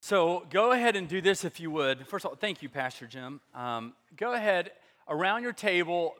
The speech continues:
very quickly, say, um, your name. I think that's a good place to start because there are several new people here. Um, so say your name, uh,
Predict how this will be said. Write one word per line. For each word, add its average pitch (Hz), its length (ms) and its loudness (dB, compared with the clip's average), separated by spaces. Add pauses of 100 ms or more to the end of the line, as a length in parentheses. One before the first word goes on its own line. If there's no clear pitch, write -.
very 196 220 0
quickly, 185 640 -4 (280)
say, 202 600 0 (160)
um, 135 400 -2 (100)
your 147 160 -4
name. 160 640 0
I 135 80 -12
think 175 160 -10
that's 160 180 -6
a 165 60 -10
good 160 240 -4
place 180 260 -2
to 151 80 -16
start 185 320 0
because 151 460 -4
there 160 160 2
are 165 180 4
several 165 300 -6
new 160 180 -6
people 175 360 -10
here. 170 380 -2 (320)
Um, 127 440 2 (320)
so 175 240 -4
say 220 200 -2
your 196 140 -2
name, 202 480 -4 (260)
uh, 135 120 -8